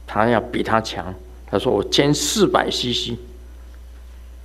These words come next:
然后护士小姐就看我，我袖子一剪，露出洁白的手背，用不屑的眼神看着他们，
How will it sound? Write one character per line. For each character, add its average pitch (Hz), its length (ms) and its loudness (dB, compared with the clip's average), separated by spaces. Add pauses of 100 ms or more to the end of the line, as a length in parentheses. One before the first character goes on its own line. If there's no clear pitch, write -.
然 98 180 4
后 113 100 4
护 127 240 8
士 127 180 6
小 95 220 4
姐 104 160 4
就 104 160 2
看 110 320 0
我， - 140 -6 (1040)
我 98 120 2
袖 143 340 8
子 101 200 2
一 127 140 4
剪， 123 260 2 (1200)
露 123 280 10
出 127 280 4 (160)
洁 113 320 6
白 98 240 2
的 117 100 -2
手 - 340 0
背， 131 220 4 (960)
用 123 260 8 (200)
不 160 100 4
屑 151 380 8
的 101 160 4
眼 90 280 2
神 90 280 -2
看 110 240 0
着 - 120 0
他 - 220 -4
们， 104 180 -4